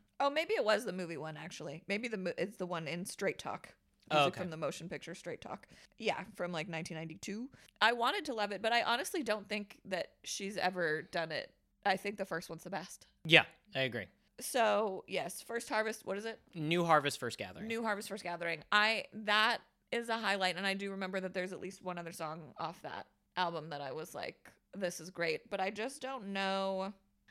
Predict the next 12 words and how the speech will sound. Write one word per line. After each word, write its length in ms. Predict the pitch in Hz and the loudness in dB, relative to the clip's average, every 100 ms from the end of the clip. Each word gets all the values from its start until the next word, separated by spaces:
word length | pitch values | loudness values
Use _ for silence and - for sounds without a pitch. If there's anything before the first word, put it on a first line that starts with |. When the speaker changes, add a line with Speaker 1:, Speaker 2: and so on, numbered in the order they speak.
| - | 0
Speaker 1:
I 100 | 247 | 2
just 220 | 277 349 | 2 -2
remember 260 | 359 311 269 | -4 -2 0
it 140 | 233 220 | -2 -2
being 240 | 226 220 | -4 -4
kind 480 | - 202 208 208 202 | -4 0 0 0 0
of, 840 | 208 196 190 185 180 180 180 190 - | 2 2 2 2 0 -4 -8 -2 2
every 340 | 247 233 214 | 4 4 4
other 400 | - 190 180 135 | 6 6 4 0
song 460 | - - - 156 156 | -2 -2 -2 -2 -4
was 220 | 131 214 | -4 -4
good. 540 | 190 123 98 196 247 | -2 0 0 -2 -4